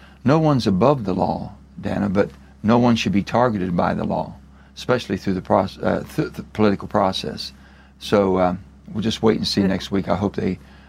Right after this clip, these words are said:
Speaker 1: are very thorough in the job they do, and basically
Speaker 2: Is
Speaker 1: people should have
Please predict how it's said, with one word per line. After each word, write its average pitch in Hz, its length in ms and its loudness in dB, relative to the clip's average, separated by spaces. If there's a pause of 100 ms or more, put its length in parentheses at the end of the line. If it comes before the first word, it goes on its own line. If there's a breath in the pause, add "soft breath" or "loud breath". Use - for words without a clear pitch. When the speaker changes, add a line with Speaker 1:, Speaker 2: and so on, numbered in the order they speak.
(120)
Speaker 1:
are 92 80 -4
very 107 400 2
thorough 110 360 4
in 101 80 0
the 95 60 -2
job 98 360 2
they 95 140 0
do, 104 440 2
and 95 360 -2
basically 98 440 0
Speaker 2:
Is - 40 -6
Speaker 1:
people 101 240 -2
should 92 160 -2
have 90 140 -2